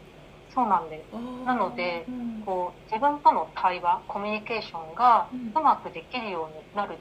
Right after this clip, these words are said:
Speaker 1: と、
Speaker 2: うん。
Speaker 1: 周りの人とか環境が変わってなくても、外とのこのエラーといいますか、
Speaker 2: あー。
Speaker 1: まあ、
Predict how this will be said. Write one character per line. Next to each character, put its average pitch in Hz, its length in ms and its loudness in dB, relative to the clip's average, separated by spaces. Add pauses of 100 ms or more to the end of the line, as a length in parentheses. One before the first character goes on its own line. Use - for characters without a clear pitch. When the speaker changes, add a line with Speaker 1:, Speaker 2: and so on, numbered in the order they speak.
Speaker 1:
と、 170 220 -2 (160)
Speaker 2:
う 240 40 -8
ん。 226 240 -6
Speaker 1:
周 285 240 10
り 302 60 -6
の 302 80 0
人 - 200 -4
と - 100 -4
か - 180 -2
環 226 220 2
境 226 100 -2
が 214 180 2
変 214 80 4
わ 220 140 2
っ - 20 -18
て 220 60 -12
な 220 100 0
く - 120 -6
て 170 100 -10
も、 156 260 -8 (540)
外 185 380 0 (100)
と 180 80 -4
の 156 240 -6 (220)
こ 170 60 -8
の 160 180 -6 (280)
エ 208 120 0
ラ 170 200 4
ー - 40 -18
と 165 80 -8
い - 20 -8
い 156 40 -12
ま 160 200 -4
す - 60 -20
か、 151 260 -6 (100)
Speaker 2:
あ 277 60 -12
ー。 320 140 -10
Speaker 1:
ま 175 160 4
あ、 320 40 -4